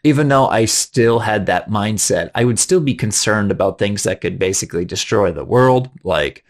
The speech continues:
meteors, uh, stuff from outer space, nuclear war, climate change, you know, all that fun shit. Um, but yeah, I drifted into a state of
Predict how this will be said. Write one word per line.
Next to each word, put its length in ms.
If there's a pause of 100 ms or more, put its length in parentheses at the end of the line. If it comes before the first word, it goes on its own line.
(440)
meteors, 1080 (160)
uh, 320
stuff 280
from 200
outer 200
space, 520
nuclear 400
war, 440
climate 380
change, 640 (380)
you 100
know, 220
all 160
that 160
fun 140
shit. 300 (1500)
Um, 560
but 280
yeah, 480 (280)
I 220
drifted 800
into 680
a 180
state 480
of 440